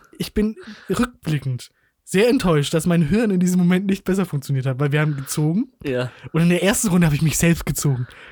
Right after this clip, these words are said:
Speaker 1: Das wäre halt für mich
Speaker 2: Oh.
Speaker 1: perfekt gewesen.
Speaker 2: Ja.
Speaker 1: Ich hätte niemals, ich hätte mir nichts schenken müssen, aber ich war
Speaker 2: Ja.
Speaker 1: bei der Wichtelgeschenkübergabe auch im Urlaub.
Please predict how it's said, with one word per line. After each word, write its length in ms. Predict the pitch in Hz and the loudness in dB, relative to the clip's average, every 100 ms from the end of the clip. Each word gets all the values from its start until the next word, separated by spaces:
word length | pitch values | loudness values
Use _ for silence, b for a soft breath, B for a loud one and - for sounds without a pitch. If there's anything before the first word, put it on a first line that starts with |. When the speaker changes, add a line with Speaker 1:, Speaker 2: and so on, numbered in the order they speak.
| B - | B -4
Speaker 1:
Das 160 | 147 | 0
wäre 100 | 190 | 2
halt 100 | 190 | 0
für 100 | 180 208 | 0 2
mich 80 | |
Speaker 2:
Oh. 640 | 196 185 202 208 208 190 180 180 196 | 4 4 4 4 4 2 -2 -4 0
Speaker 1:
perfekt 720 | 202 160 - - 233 - - | 0 0 -4 0 2 0 -2
gewesen. 280 | 185 170 165 | 2 4 4
Speaker 2:
Ja. 340 | 180 190 170 185 | 4 4 2 0
Speaker 1:
Ich 180 | 190 - | 0 2
hätte 160 | 214 208 | 4 4
niemals, 340 | 214 233 254 | 4 4 2
ich 100 | 190 | 2
hätte 140 | 196 196 | 2 2
mir 140 | 208 | 2
nichts 240 | 262 262 - | 2 0 -2
schenken 200 | 214 190 | -2 -2
müssen, 140 | 185 | -2
aber 60 | 214 | 0
ich 100 | 175 | 2
war 80 | 208 | 2
Speaker 2:
Ja. 60 | |
Speaker 1:
bei 60 | 214 | 2
der 160 | 202 190 | 2 0
Wichtelgeschenkübergabe 840 | - 202 175 175 175 170 170 175 | -2 -2 -2 0 0 0 0 0
auch 100 | 202 | -2
im 120 | 214 240 | -2 0
Urlaub. 320 | 262 151 | 2 2